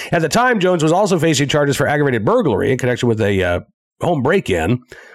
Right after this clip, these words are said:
where electronics and cash were taken. And apparently all those cases were, you know, wrapped up in one neat bow. Jones was able to,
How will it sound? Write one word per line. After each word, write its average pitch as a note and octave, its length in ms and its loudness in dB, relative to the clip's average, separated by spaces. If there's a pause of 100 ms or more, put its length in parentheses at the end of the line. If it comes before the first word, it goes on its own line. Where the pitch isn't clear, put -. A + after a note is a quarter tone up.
where G2 140 0
electronics A#2+ 440 -2
and B2 120 -2
cash E3 480 -2
were G#2 120 0
taken. G#2 480 -2 (440)
And E3+ 80 0
apparently B3 320 2
all A3+ 120 2
those A#3 200 2
cases F#3+ 400 2
were, D#3+ 280 4
you E3+ 120 2
know, D3 100 2
wrapped C#3+ 320 0
up D3 160 2
in D#3+ 80 0
one C3+ 220 2
neat C#3+ 240 0
bow. C3 400 2
Jones B2+ 340 2
was C3+ 160 2
able A#2+ 200 2
to, B2+ 200 2